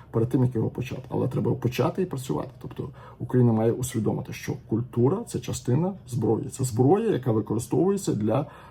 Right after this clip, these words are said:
перемоги на полях м'якої сили. Це дуже важливий аспект для України в сьогодні. Це великий виклик завтра. І це головне те, чого бракує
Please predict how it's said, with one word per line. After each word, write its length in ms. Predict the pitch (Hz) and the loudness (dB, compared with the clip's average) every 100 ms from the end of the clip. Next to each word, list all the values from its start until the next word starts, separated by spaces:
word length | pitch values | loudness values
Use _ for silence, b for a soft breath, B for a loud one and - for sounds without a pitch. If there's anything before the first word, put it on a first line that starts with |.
| B - | B 2
перемоги 560 | 131 120 131 185 139 | 6 8 6 6 4
на 100 | 120 | 2
полях 340 | 117 110 135 180 - | 2 2 0 -2 -2
м'якої 440 | 127 120 - 117 117 | 2 2 4 2 2
сили. 300 | - - 127 - B B | -2 -8 -12 -16 B B
Це 140 | - 113 | -2 2
дуже 300 | 110 170 131 | 4 4 4
важливий 400 | 104 - 107 101 | 0 0 0 0
аспект 380 | 98 104 - - | -4 -6 -8 -6
для 220 | 104 87 80 143 - 120 | -4 -2 -4 -8 -8 -8
України 440 | - 101 110 98 - 127 | -2 0 0 -2 -2 2
в 260 | 127 113 104 120 123 | 4 4 2 -2 -2
сьогодні. 560 | - - 98 170 165 104 | -8 -2 4 4 2 -4
Це 160 | - 101 | -2 2
великий 380 | 120 117 113 | 4 2 2
виклик 320 | 110 104 90 - B B B | 2 0 -4 -8 B B B
завтра. 500 | 170 - 170 185 - | -4 2 2 2 -2
І 80 | - | -8
це 260 | 131 - 110 - | -6 -2 -2 0
головне 600 | 107 117 117 107 101 - | 4 6 6 4 2 0
те, 220 | - 233 247 B B B | 0 0 -2 B B B
чого 480 | - - 90 127 95 | -4 0 4 4 4
бракує 760 | 156 139 - - 170 190 175 | 2 2 2 4 4 6 4